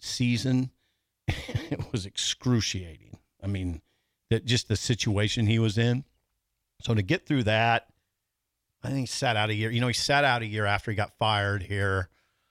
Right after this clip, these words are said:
Um, he sat out, kind of made the tour of places. Um, I know he got offered right at, right after he got fired, not that far, not that, not that long after he got fired at Nebraska. He thought about Army.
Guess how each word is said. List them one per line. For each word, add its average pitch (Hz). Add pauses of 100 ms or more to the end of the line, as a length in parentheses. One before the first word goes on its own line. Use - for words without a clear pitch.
(280)
Um, 101 (480)
he -
sat 131
out, 113 (380)
kind 123
of 113
made 110
the 101
tour 110
of -
places. 107 (720)
Um, 101
I 117
know 156
he 180
got 135 (180)
offered 113
right 123
at, 123
right 135
after 131
he 107
got 104
fired, 104
not 110
that 120 (500)
far, 107 (100)
not 117
that, 117 (220)
not 117
that 98
long 104
after 120
he 107
got 107
fired 101
at 92
Nebraska. 98 (460)
He -
thought 135
about 123
Army. 98